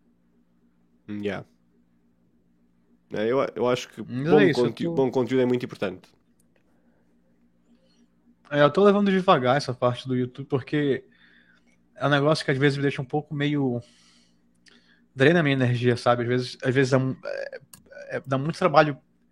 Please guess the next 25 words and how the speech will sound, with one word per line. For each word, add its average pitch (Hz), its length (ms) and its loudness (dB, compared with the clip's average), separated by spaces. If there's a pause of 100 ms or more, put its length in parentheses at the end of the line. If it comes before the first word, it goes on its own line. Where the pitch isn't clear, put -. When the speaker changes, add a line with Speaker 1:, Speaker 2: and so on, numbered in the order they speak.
Speaker 2:
configurar 151 840 0
as - 100 -16
coisas, 156 340 -2
poder 151 220 -2
fazer 156 220 0
o 156 60 0
vídeo, 156 480 -4 (540)
né, 127 60 -4
ter 131 140 -6
um 139 80 -4
projetinho 139 680 -2
e 131 60 -4
tudo 123 200 -8
mais, 131 340 0
do 131 80 -2
que 131 140 -10
de 135 100 -6
fato 131 360 4
gravar 120 260 2
o 123 80 0
vídeo. 120 420 -4 (880)
Mas 120 720 0
eu 120 80 -14
quero, 127 440 -2
quero 123 180 -6